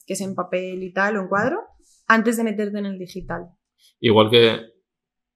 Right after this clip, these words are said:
Speaker 2: la wifi.
Speaker 1: <laughs>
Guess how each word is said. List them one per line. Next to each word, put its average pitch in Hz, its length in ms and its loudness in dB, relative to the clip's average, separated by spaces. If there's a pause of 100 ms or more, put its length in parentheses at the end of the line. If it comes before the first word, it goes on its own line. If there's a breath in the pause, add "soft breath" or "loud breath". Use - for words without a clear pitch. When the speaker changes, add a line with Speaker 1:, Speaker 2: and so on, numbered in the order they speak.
(580)
Speaker 2:
la 98 80 -18
wifi. 90 260 -16 (800)
Speaker 1:
<laughs> 240 480 -2